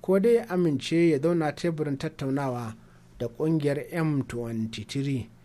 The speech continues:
ya kuma amince da sharuɗin da za ta kafa masa a matsayin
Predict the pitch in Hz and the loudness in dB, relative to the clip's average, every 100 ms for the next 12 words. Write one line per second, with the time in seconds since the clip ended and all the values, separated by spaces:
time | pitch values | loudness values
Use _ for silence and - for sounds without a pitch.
0 | - - - 101 - 151 151 123 170 151 | -20 -20 -14 -12 -6 -4 -4 -2 0 0
1 | 131 151 135 143 160 175 143 127 117 110 | 0 -2 -4 -4 -8 -6 -4 -4 -4 -8
2 | 107 123 147 151 - - - 175 139 123 | -10 -8 -6 -6 -6 -12 -6 -4 -2 -4
3 | - 120 - - - - - 117 127 151 | -8 -12 -12 -20 -20 -20 -16 -8 -6 -6
4 | - 175 196 208 | -4 0 2 2